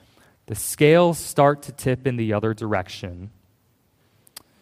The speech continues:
And he's gonna turn to more of a ministry of judgment.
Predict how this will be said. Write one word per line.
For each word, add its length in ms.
And 140
he's 260
gonna 200
turn 340
to 120
more 180
of 80
a 60
ministry 640
of 180
judgment. 760